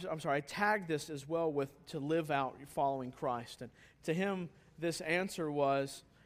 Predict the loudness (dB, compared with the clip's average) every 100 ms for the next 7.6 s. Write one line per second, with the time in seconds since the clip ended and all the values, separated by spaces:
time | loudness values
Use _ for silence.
0 | -14 0 4 4 4 4 4 2 2 0
1 | 0 0 -2 -4 -2 -2 0 0 -2 -6
2 | -12 -8 -6 -2 0 0 -4 -4 0 2
3 | 0 -2 -6 -6 -6 -6 -2 0 2 0
4 | -6 -8 -8 -8 -8 -10 -8 -6 -4 -4
5 | -4 -6 -8 -18 -20 -10 -6 -6 -4 -4
6 | 0 2 2 2 0 -6 -20 -20 -20 _
7 | -16 -2 0 2 2 0